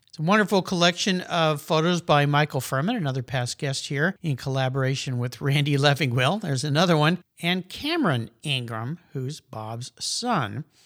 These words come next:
who's also been a past guest here on Cars Yeah, and today runs Road Scholars, where they acquire, restore, and sell vintage Porsches and a lot more. Today, Cam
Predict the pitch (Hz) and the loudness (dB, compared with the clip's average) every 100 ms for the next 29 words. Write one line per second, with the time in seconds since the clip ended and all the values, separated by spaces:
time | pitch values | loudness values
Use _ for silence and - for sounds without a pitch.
0 | _ - 262 339 311 233 165 135 113 139 | _ -6 -4 0 0 2 2 2 0 -2
1 | 117 117 - 123 117 - 120 110 113 117 | -2 -4 -6 -6 -6 -6 -6 -6 -6 -6
2 | 110 117 123 110 185 196 160 160 - 226 | -6 -6 -4 -2 -2 0 -2 -2 -6 -4
3 | 302 311 240 160 165 208 - 127 120 113 | 0 2 4 4 4 2 -4 -4 -2 -2
4 | 127 - - 180 196 185 120 107 - _ | -2 -4 0 4 4 6 2 0 -8 _
5 | 131 120 117 113 - 120 110 117 151 - | -6 -4 -4 -6 -6 -4 -2 -4 -6 -8
6 | - 123 104 107 - 123 110 107 190 170 | -8 -8 -8 -8 -8 -8 -8 -2 -2 0
7 | 165 - - 180 - 190 175 - _ _ | 0 -2 2 2 4 2 2 -2 _ _
8 | - 117 113 113 113 123 147 - 135 147 | -10 -8 -6 -4 -2 -2 -2 -4 -4 -4
9 | 135 107 - _ - 202 220 208 220 214 | -4 -6 -12 _ 2 6 6 6 2 6
10 | 220 220 220 | 8 6 4